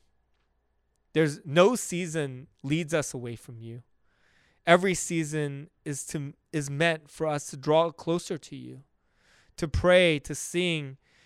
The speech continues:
to draw closer to community. God, I just pray for every person right now that they would make a decision to find you where they are, however they're feeling, whatever season they're in, that they would,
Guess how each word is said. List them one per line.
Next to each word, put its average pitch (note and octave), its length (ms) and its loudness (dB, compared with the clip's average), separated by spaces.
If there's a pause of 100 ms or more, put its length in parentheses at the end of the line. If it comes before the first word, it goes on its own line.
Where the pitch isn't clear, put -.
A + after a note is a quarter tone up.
(140)
to F#3 100 0
draw E3+ 240 6
closer F3+ 400 0
to D#3+ 80 -2
community. D3 760 -8 (1080)
God, F3 180 8
I E3 100 10
just E3+ 240 -6
pray F#3+ 280 6
for E3+ 160 -2
every F3 260 4
person E3 440 -2
right C3+ 220 -6
now C3 280 -8
that C3+ 220 -2
they F3+ 100 4
would F3+ 140 4
make E3+ 240 0
a F#3+ 60 0
decision F#3 840 -4 (320)
to - 100 -2
find F3 520 4
you F3+ 200 2
where D#3+ 340 2
they E3+ 220 -2
are, A#2+ 500 -6 (500)
however F3+ 480 6
they're E3+ 160 2
feeling, D3 600 -4
whatever F3 400 4
season F#3+ 500 -6
they're D#3+ 160 -2
in, B2 320 -10 (560)
that D3+ 160 2
they F3 100 8
would, E3 280 2